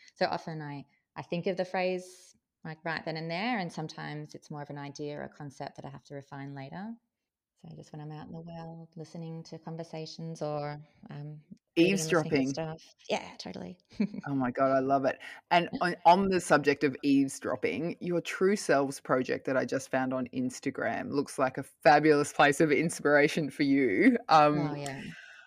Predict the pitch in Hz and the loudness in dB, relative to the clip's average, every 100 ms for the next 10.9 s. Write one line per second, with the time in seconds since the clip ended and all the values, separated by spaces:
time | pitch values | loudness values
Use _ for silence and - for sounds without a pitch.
0 | _ _ _ - 202 190 196 226 247 - | _ _ _ -12 -4 0 8 8 8 6
1 | 185 185 156 175 156 156 143 - 139 139 | 2 2 4 4 6 4 4 2 4 4
2 | 127 - 143 131 127 135 - 147 127 127 | 2 0 2 4 4 0 -6 -2 0 0
3 | 131 131 127 127 123 - 127 123 - 117 | 2 0 0 -2 -6 -6 -6 -4 -4 -4
4 | - - _ _ _ _ _ - 214 220 | -4 -8 _ _ _ _ _ -6 -2 -2
5 | 165 - - - - - 214 208 202 220 | -4 -12 -20 -20 -20 0 4 4 4 0
6 | 233 226 285 233 233 170 165 165 151 147 | 0 -2 -2 -4 -2 -4 -2 -2 -4 -6
7 | - _ _ - - 233 294 240 185 175 | -14 _ _ -20 -12 -10 -8 -10 -8 -8
8 | 160 151 160 151 135 - 156 165 165 147 | -10 -12 -12 -12 -12 -12 -12 -10 -10 -10
9 | 160 147 151 143 135 135 147 _ _ _ | -10 -10 -10 -10 -10 -12 -14 _ _ _
10 | - 147 - 147 - 165 147 - | -12 -10 -8 -10 -10 -14 -14 -16